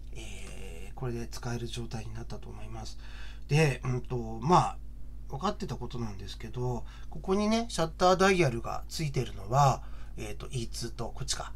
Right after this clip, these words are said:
イーツーと一緒ですね。この、ここね。ここ、これか。こっちか。これね。シャッターダイヤル。今、えーと、千分の一に、あ、違う。A、Aになってますね。オートになってますね。で、その横にはやっぱり、えーと、何でしたっけ？これ。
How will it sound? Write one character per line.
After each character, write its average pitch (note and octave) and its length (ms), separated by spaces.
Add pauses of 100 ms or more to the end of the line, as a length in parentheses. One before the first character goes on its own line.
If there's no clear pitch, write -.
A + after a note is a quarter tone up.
イ D3 100
ー C3 60
ツ - 160
ー C3 40
と C3 140
一 A#2 60
緒 B2+ 140
で A#2+ 140
す A2 140
ね。 B2 180
こ B2 120
の、 G2+ 260
こ - 120
こ - 120
ね。 E3 180 (140)
こ - 120
こ、 - 220
こ A#2+ 100
れ A2+ 60
か。 - 200 (140)
こ - 100
っ - 20
ち - 100
か。 - 160 (280)
こ - 100
れ - 60
ね。 C#3 120 (160)
シ - 100
ャ - 40
ッ - 20
タ G#2 120
ー - 20
ダ F#2 100
イ - 60
ヤ - 100
ル。 - 80 (460)
今、 D#3 240 (580)
え G#2+ 120
ー G2+ 40
と、 - 100
千 C#3 240
分 B2+ 180
の B2 80
一 - 260
に、 - 100 (120)
あ、 - 60
違 - 120 (120)
う。 - 40 (100)
A、 - 360
A A3 120
に D3+ 60
な - 80
っ - 40
て - 100
ま F#2 100
す - 100
ね。 A2+ 120
オ G#3 100
ー A3 40
ト G#2 120
に F2 80
な G2+ 100
っ - 40
て - 120
ま - 140
す - 100
ね。 B2+ 100
で、 E3 120
そ G#3 100
の G#3+ 80
横 G#3+ 220
に B3 80
は G#3 60
や B2 120
っ - 80
ぱ C3 100
り、 A2 160 (460)
え A#2 120
ー - 80
と、 G2+ 240 (920)
何 A#2 200
で - 80
し - 80
た - 80
っ - 100
け？ - 100 (300)
こ - 100
れ。 - 120